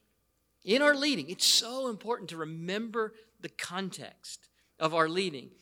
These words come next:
that we are not the lone leader, nor should we be the lone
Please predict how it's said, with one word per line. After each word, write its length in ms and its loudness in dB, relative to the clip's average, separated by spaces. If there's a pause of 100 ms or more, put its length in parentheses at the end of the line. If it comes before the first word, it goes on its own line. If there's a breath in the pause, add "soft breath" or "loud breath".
(220 soft breath)
that 260 -2
we 160 4
are 240 2
not 360 -2
the 80 -6
lone 800 -4
leader, 300 -6
nor 160 -6
should 280 -2
we 80 -10
be 120 -8
the 120 -4
lone 680 -2